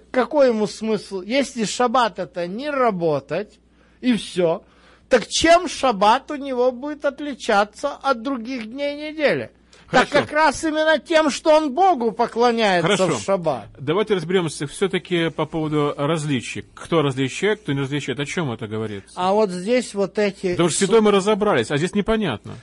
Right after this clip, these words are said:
Speaker 1: Тут есть один очень важный глагол греческий. Э, вот это вот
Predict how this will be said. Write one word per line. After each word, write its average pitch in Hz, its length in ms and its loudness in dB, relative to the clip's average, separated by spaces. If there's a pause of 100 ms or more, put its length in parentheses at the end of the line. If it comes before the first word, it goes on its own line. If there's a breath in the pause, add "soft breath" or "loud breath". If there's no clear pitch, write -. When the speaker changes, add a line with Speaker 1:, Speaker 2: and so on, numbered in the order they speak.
(280 soft breath)
Speaker 1:
Тут 262 260 -4
есть 226 360 0
один 202 340 -4
очень 175 380 -4
важный 151 460 -2
глагол 135 520 -2
греческий. 117 840 -8 (1400 soft breath)
Э, 139 400 -4
вот 156 300 -2
это 202 240 0
вот 165 260 -2